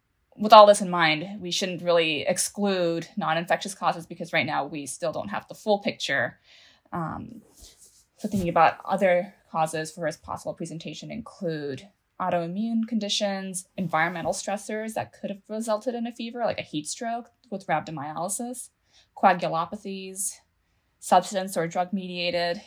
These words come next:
etiologies, though those are lower on the differential because it seems like based on his past medical history,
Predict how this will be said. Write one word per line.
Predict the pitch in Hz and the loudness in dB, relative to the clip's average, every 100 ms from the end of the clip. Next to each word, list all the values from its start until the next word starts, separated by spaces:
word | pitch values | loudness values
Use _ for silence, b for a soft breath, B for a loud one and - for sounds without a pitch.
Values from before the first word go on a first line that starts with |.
| - | -10
etiologies, | 190 185 170 175 180 170 | -2 2 2 2 -4 -8
though | - 165 165 | -4 -4 -2
those | 190 180 | -4 -4
are | 185 175 | 0 0
lower | 175 175 175 | 2 0 -2
on | |
the | 175 | -4
differential | 175 - 170 175 180 180 | -8 -8 -6 -6 -8 -8
because | 165 - 156 170 - | -10 -12 -12 -12 -16
it | _ _ _ _ - | _ _ _ _ -4
seems | 214 196 | -2 0
like | 165 | 2
based | 175 170 | 0 0
on | 123 | -2
his | 185 160 - | -4 -8 -8
past | 196 - | -8 -8
medical | - - 196 | -10 -10 -10
history, | 214 - 156 131 131 | -10 -12 -12 -12 -12